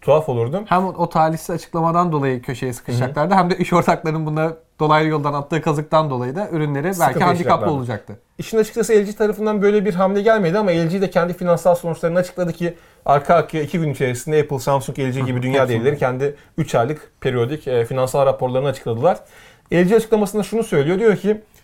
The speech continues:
Speaker 1: Qualcomm'dan gelen ilk Snapdragon sekiz yüz on örneklerinde evet bir takım sorunlar vardı. Ama biz daha sonra Qualcomm'la işbirliği içerisinde çok yakın çalıştık.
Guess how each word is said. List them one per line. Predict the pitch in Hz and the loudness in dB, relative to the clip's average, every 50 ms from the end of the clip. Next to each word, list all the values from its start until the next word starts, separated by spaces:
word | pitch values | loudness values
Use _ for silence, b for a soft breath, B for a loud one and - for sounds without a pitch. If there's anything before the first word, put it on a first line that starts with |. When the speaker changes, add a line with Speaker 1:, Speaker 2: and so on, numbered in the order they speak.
| b b b | b b b
Speaker 1:
Qualcomm'dan | - - 208 226 226 226 226 214 208 208 202 | 2 4 4 4 6 4 4 6 6 4 4
gelen | 196 202 202 202 | 4 2 2 2
ilk | 240 226 - | 0 -6 -2
Snapdragon | - 214 202 190 190 190 190 185 202 190 | -2 -2 -2 2 2 2 4 4 2 0
sekiz | 196 - 180 - 202 196 180 | -2 -4 -4 -2 -2 -2 -2
yüz | 175 - | 2 2
on | 220 220 | 2 4
örneklerinde | 208 190 180 175 170 - 196 202 208 202 | 4 2 2 0 0 -2 -2 0 2 2
evet | 185 151 156 180 | 2 2 -2 -4
bir | 185 | -2
takım | - 175 - 175 165 | -2 -2 -2 -2 -8
sorunlar | - - 185 175 180 180 185 185 | -4 0 0 2 4 6 6 6
vardı. | 185 185 196 190 175 151 147 170 202 196 b b b b b b | 6 6 6 6 6 4 2 0 -2 -4 b b b b b b
Ama | 190 190 180 175 | 2 2 2 2
biz | 185 165 156 | 0 0 4
daha | 180 175 165 | 4 4 4
sonra | - - 143 131 123 | 2 0 -2 -4 0
Qualcomm'la | - 190 175 165 - 156 135 120 117 113 110 - - | 2 2 2 2 2 0 -2 -2 -4 -6 -8 -8 -10
işbirliği | 170 - - - - 110 113 | -10 -10 -8 -8 -6 -6 -6
içerisinde | 110 - 120 110 - 113 107 - - | -4 -4 -6 -4 -4 -8 -8 -8 -10
çok | - - 156 147 | -6 -4 -4 -2
yakın | 135 123 - 170 143 | -2 -2 -2 -4 -2
çalıştık. | - 135 120 113 - - 202 190 - | 0 0 0 0 -2 -2 -4 -4 -4